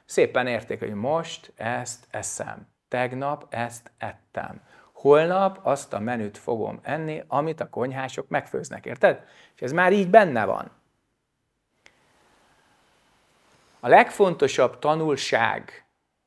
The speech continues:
a felső három mentális működéséből, legyen ez a fogalomalkotó hatos, megkülönböztető énalkotó hetes, ez a minőségteremtés és az ítéletalkotás szintje is, ez a dualitás motor hetes.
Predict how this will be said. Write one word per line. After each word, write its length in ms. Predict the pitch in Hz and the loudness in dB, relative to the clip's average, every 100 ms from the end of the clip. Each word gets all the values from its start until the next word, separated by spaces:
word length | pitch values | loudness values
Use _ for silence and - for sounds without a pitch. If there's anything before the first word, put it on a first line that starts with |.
| _ _ | _ _
a 360 | - 113 110 113 - _ _ _ _ - | -2 2 2 0 -8 _ _ _ _ 2
felső 360 | 151 156 - 123 | 4 6 4 0
három 320 | 127 117 117 | 2 0 0
mentális 600 | 120 123 120 110 104 - | 0 0 0 0 -2 -6
működéséből, 840 | 123 113 117 110 - - 104 110 | -6 -4 -2 -2 -4 -6 -4 2
legyen 220 | 139 127 | 2 2
ez 100 | 113 | -2
a 60 | 107 | -8
fogalomalkotó 1000 | - 143 131 120 117 110 - - 117 104 | -4 0 2 2 0 -4 -4 -8 -4 -2
hatos, 640 | 107 110 69 117 - - _ _ - | -4 -4 -6 -6 -14 -20 _ _ -4
megkülönböztető 1000 | 131 147 156 139 127 113 - 117 120 | -4 -2 2 2 2 -2 -2 -2 0
énalkotó 640 | 117 127 117 110 104 - 104 | 0 0 -2 -4 -8 -6 -6
hetes, 640 | 110 110 110 90 - - | -6 -4 -2 -4 -8 -12
ez 100 | 113 | -4
a 60 | 120 | -2
minőségteremtés 1120 | 139 139 117 - 113 - 117 113 110 117 - | 0 0 -2 -2 -4 0 0 0 -2 -4 -4
és 120 | 113 | -6
az 100 | 110 | -4
ítéletalkotás 1120 | 117 117 110 104 113 101 - 107 110 104 - - | -4 -2 -4 -2 -2 -4 -4 -4 -4 -4 -6 -10
szintje 420 | - 101 101 110 | -8 -8 -6 -6
is, 160 | 110 - | -6 -8
ez 100 | 104 | -8
a 80 | |
dualitás 880 | 104 120 120 110 107 - 107 101 - | -6 -2 0 0 -4 -4 -4 -4 -8
motor 420 | 117 - - - | -12 -12 -10 -10
hetes. 500 | - - - - - | -10 -14 -14 -16 -20